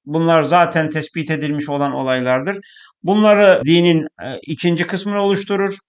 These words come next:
Üçüncü kısmı ki çoğunluğu içtihattır. Yani işte bu yüzde sekseni falan içtihattır.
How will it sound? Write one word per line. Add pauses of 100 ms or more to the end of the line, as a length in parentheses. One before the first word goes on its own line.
(480)
Üçüncü
kısmı
ki
çoğunluğu
içtihattır.
Yani
işte
bu
yüzde
sekseni
falan
içtihattır.